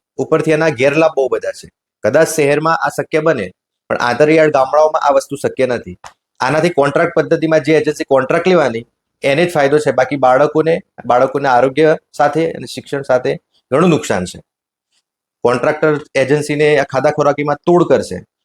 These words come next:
એની શક્યતાઓ છે. ગેરલાભ કેટલા બધા છે. વર્ષોથી જે સંચાલકો, રસોઈયા, મદદનીશ રસોઈયા આ જે કામ કરે છે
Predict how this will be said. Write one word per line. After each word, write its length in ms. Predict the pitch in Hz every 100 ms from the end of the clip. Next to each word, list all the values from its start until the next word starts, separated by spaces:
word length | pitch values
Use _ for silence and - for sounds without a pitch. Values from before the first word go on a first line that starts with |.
| -
એની 160 | 170
શક્યતાઓ 540 | 180 165 123 98 92 85
છે. 140 | 90 - _ _ _ - -
ગેરલાભ 460 | 101 131 165 196 165
કેટલા 240 | 180 165
બધા 220 | 120 98
છે. 180 | - _ _ _ _ _ -
વર્ષોથી 640 | 98 127 127 - 196 208
જે 120 | 170 180
સંચાલકો, 640 | 170 151 160 160 156 165
રસોઈયા, 440 | 135 117 147 151
મદદનીશ 480 | 143 127 143 147 -
રસોઈયા 460 | 127 143 135 104 101 _ _ _ _ _ _ _ -
આ 120 | 135
જે 160 | 143 156
કામ 280 | 143 143 151
કરે 220 | 156 151
છે 260 | 117 98